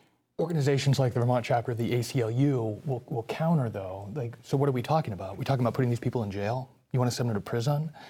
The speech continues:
Um, they cited a cost, I don't know if this is accurate or not, of ninety-five thousand dollars a year per, per incarcerated individual per year. Whatever the number is, it's, it's a lot of money.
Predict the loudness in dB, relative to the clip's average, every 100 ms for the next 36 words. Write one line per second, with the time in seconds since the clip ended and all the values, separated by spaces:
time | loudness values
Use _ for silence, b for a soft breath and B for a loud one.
0 | B B B B 2 4 4 2 0 -2
1 | -10 -4 0 2 2 0 0 0 -2 0
2 | 2 2 -2 -4 -4 -4 -4 -2 2 2
3 | 2 -2 -2 -2 -2 -2 -4 -4 -2 0
4 | -2 -2 -4 -2 -2 -4 -6 -4 -2 -4
5 | -2 0 2 2 -2 -6 -14 _ _ -4
6 | -2 -2 -6 -4 -2 -2 -6 -4 0 0
7 | 0 -2 0 0 0 -2 -2 0 -2 -2
8 | -2 0 2 2 2 0 -4 B B B
9 | B B -2 2 4 4 4 4 4 4
10 | 2 -2 -4 -2 -2 -6 -6 0 2 2
11 | 4 4 4 2 0 0 0 -2 -10